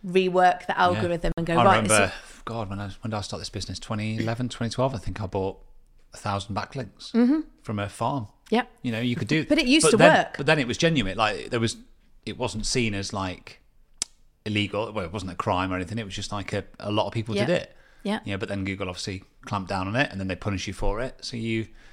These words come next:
Speaker 2: you learn very quickly in, in the S E O world, don't you, that, like, if somebody has a,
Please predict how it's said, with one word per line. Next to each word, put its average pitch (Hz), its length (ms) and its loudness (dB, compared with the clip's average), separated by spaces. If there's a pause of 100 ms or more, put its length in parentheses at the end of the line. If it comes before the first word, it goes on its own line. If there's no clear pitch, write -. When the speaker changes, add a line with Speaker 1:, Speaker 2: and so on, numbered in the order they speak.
(140)
Speaker 2:
you 120 120 0
learn 151 260 4
very 113 200 2
quickly 107 440 -2
in, 92 240 -4
in 101 120 -6
the 95 80 -2
S 98 180 -2
E 95 60 -2
O 90 60 -4
world, 90 180 -4
don't 98 180 -2
you, 90 100 -10
that, 92 220 -6 (680)
like, 95 180 -4
if 107 80 -6
somebody 113 360 2
has 98 240 0
a, 95 240 0